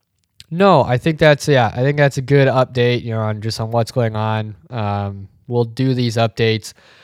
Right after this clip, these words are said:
periodically when big things like this happen. I mean, this is, again, the biggest single uh, increase in interest rates since nineteen ninety-four. So we thought it'd be a,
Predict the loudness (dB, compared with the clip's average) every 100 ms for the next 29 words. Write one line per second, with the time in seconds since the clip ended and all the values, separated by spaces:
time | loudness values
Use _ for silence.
0 | _ _ 4 6 6 4 2 0 2 0
1 | 0 0 0 -4 -4 -4 -2 -2 -2 -4
2 | -2 -4 -4 -6 -6 -6 -8 -8 -12 -12
3 | -10 -6 -6 -6 -4 -4 -6 _ -6 -2
4 | 0 0 -2 -6 _ _ _ -8 -6 -2
5 | 0 0 -4 -10 _ _ -8 -6 -6 -6
6 | -8 -10 -6 -6 -6 -10 -10 -12 -12 -12
7 | -8 -8 -8 -12 -14 -12 -8 -8 -8 -8
8 | -8 -8 -6 -6 -6 -6 -6 -4 -4 -4
9 | -6 -6 -4 -4 -6